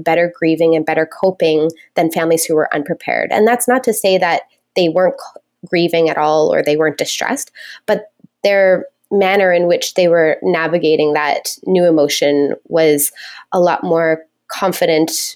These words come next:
You know, they could have better decision making, more focus, and they just felt better about how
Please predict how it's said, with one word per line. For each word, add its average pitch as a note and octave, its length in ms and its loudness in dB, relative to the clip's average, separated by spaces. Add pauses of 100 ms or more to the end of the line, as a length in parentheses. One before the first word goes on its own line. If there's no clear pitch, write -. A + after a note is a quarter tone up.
You E3+ 120 -2
know, D#3+ 100 0
they E3 120 0
could E3 160 -6
have D3+ 200 -8
better D#3 380 0
decision G3+ 400 -2
making, D#3+ 640 -2
more F3 200 -2
focus, E3+ 520 -2
and E3+ 140 0
they E3+ 100 2
just F#3 240 -4
felt - 220 -2
better D#3+ 260 0
about D#3+ 300 0
how D#3+ 400 0